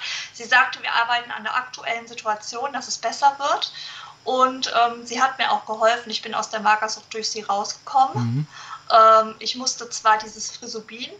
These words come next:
Speaker 1: immer auch morgens und abends
Speaker 2: Was
Speaker 1: trinken.
Speaker 2: ist
Speaker 1: Das
Speaker 2: das?
Speaker 1: ist so ein hochkalorischer Milchshake.
Speaker 2: Ah, okay. Mhm,
Speaker 1: Ja.
Speaker 2: mhm. Direkt für
Speaker 1: Also
Speaker 2: solche
Speaker 1: ganz
Speaker 2: PatientInnen.
Speaker 1: Genau,
Speaker 2: Ich hab,
Speaker 1: genau.
Speaker 2: ich hab
Speaker 1: Ich musste
Speaker 2: gegendert.
Speaker 1: auf jeden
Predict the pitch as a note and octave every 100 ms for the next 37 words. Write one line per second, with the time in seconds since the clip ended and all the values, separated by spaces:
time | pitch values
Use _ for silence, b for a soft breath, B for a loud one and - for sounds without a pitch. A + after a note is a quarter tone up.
0 | - - C4+ C#4+ C#4+ C4+ - C4 - A3
1 | B3 B3+ C4 A#3 - A3+ A#3+ B3+ - C3+
2 | E3+ E3+ E3 - A3 A3 A3+ A#3 C4 -
3 | A#3 A3 A#3 B3+ - G#3+ G#3+ G#3 A#3 B3+
4 | C3 G#2 G2 - A#2+ A#2 F#2 _ - _
5 | _ _ B2 B2+ C3+ - G3+ G3 C3 -
6 | _ _ - D3+ D#3 F#3 - D#3+ E3 E3
7 | D#3 D3 C#3 D3 C#3 - _ _ - D#3+
8 | C3+ A2+ G2+ _ _ - G#3 G3 G3 D#3
9 | C#3+ F3 G3+ E3+ - C#4 D3 - - -
10 | F#3+ F#3+